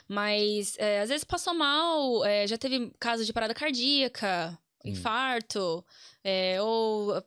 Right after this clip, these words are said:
Speaker 1: já teve gente que teve apendicite no meio da viajando,
Speaker 2: Putz.
Speaker 1: de-, teve que vir helicóptero pra poder buscar.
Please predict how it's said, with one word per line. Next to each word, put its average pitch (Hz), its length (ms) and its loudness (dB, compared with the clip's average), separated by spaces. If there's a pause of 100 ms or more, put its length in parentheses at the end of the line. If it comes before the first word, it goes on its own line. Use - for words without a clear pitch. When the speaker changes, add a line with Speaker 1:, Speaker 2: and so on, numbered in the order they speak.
(200)
Speaker 1:
já 208 180 0
teve 233 200 -2
gente 233 220 2
que 226 100 -6
teve 220 280 0
apendicite 220 880 0
no 190 160 -4
meio 226 280 2
da 190 140 -2
viajando, 220 800 0
Speaker 2:
Putz. 190 240 -4
Speaker 1:
de-, 214 100 -2
teve 233 280 -2
que 233 440 2
vir 226 200 0
helicóptero 240 600 -2
pra 220 160 -4
poder 214 280 -2
buscar. 220 880 -2